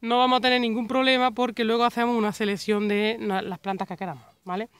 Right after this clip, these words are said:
Así que corto el vídeo y continúo ahora, ¿vale? Venga, un saludo. Bueno, pues ya he terminado de, mm, sembrar todas las semillas y demás. Entonces lo que he hecho es dar un riego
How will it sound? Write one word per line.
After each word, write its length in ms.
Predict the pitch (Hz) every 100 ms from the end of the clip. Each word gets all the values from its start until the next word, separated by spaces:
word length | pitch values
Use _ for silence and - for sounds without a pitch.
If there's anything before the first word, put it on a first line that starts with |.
| - - - -
Así 380 | 208 - 254
que 160 | 214 214
corto 260 | 240 233 269
el 100 | 247
vídeo 360 | 262 277 330
y 300 | 262 226 220
continúo 420 | 208 202 190 220 214
ahora, 240 | 170 151
¿vale? 260 | 185 269 302
Venga, 180 | 185 185
un 60 | 185
saludo. 280 | 190 147 - - _ _ _ - _ _ _ _ _ _ _ _ _ _ _ _ - - - - - -
Bueno, 200 | 262 247
pues 140 | 226
ya 100 | 233
he 60 | 247
terminado 460 | 247 247 247 247
de, 540 | 247 247 247 247 247 240
mm, 1000 | 240 233 233 240 - - - - - -
sembrar 520 | - 254 247 269 269
todas 240 | 247 220 220
las 380 | 214 220 220
semillas 420 | 214 226 262 233 233
y 20 |
demás. 300 | 247 294 349 -
Entonces 380 | 233 190 220 208
lo 100 | 214
que 80 | 226
he 20 |
hecho 140 | 226
es 60 | 233
dar 120 | 226
un 220 | 226 226
riego 380 | 220 269 240 285